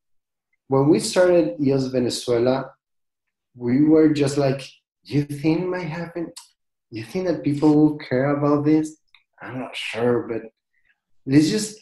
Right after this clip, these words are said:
let's just put it there. Let's just, let's just tell people, 'Hey, what if we use the E O S platform and all these benefits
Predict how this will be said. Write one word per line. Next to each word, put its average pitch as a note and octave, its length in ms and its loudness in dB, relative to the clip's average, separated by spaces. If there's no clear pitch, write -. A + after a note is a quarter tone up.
let's F3+ 140 0
just - 440 -4
put G#3+ 120 0
it D#3+ 160 -4
there. B2+ 360 0
Let's C#3+ 180 0
just, F#3+ 260 -4
let's D3+ 140 4
just G#3 240 -4
tell G3+ 260 4
people, G3 640 0
'Hey, F3 420 2
what F3+ 340 4
if F#3 220 -4
we F#3+ 100 0
use F3 640 2
the A#2 280 -4
E D3 140 4
O D#3 60 8
S D3+ 220 0
platform B2+ 880 -2
and A2+ 180 -6
all C#3 280 0
these B2+ 260 0
benefits A2+ 680 -4